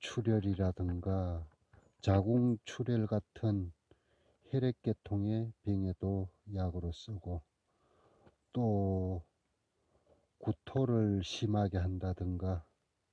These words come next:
그럴 때도 약으로 씁니다. 그리고 이제 또 뭐 고혈압이라든가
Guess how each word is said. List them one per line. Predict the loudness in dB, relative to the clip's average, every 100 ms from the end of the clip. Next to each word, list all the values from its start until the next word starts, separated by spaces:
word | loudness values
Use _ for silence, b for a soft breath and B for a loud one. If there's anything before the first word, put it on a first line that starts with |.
| _ _ -10
그럴 | -6 -6
때도 | -6 -8 -6 -4
약으로 | -4 -4 -6
씁니다. | -6 -10 -10 -10 -10 -12 -14 _ _ b b b b b b b b b b b b -6
그리고 | -4 0 -2
이제 | -2 -4
또 | -4 -4
뭐 | -4 -6
고혈압이라든가 | 2 4 6 4 4 2 -2 -2 -4 -2 -2 -2